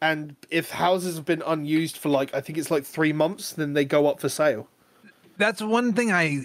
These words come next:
Speaker 2: I think Garrisons did right, is that you can party and, and go to someone's, someone's
Speaker 1: Did
Speaker 2: place.
Speaker 1: you ever play Guild Wars?
Speaker 2: Yes.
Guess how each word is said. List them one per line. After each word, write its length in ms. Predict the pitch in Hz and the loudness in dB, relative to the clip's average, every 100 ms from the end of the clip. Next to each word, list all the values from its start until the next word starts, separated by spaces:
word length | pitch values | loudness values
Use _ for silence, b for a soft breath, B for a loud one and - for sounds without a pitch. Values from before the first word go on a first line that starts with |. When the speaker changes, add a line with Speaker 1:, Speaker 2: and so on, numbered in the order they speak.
| - | -2
Speaker 2:
I 120 | 151 | 0
think 260 | 175 147 120 | 0 -2 2
Garrisons 400 | 139 139 139 107 | 2 4 0 2
did 180 | 127 | 2
right, 480 | 101 95 110 127 - - - - - | 2 0 2 2 -2 -12 -16 -18 -2
is 80 | 120 | 0
that 80 | 120 | 0
you 100 | 131 | 0
can 240 | 120 110 _ _ _ - | 0 0 _ _ _ -6
party 480 | 131 135 143 143 127 | 2 4 4 2 2
and, 180 | 117 113 | 0 0
and 100 | 131 | 2
go 60 | 123 | 2
to 60 | |
someone's, 320 | 113 117 107 - _ _ | 2 0 -2 -6 _ _
someone's 280 | - 120 113 | 0 0 2
Speaker 1:
Did 40 | |
Speaker 2:
place. 100 | 120 | 4
Speaker 1:
you 40 | 269 | 4
ever 140 | 285 | 2
play 180 | - 254 | 0 -2
Guild 320 | 190 180 147 | 2 0 0
Wars? 320 | 117 98 - - _ _ _ _ _ _ - | -6 -12 -14 -18 _ _ _ _ _ _ -2
Speaker 2:
Yes. 460 | 156 110 - - | 0 0 -8 -14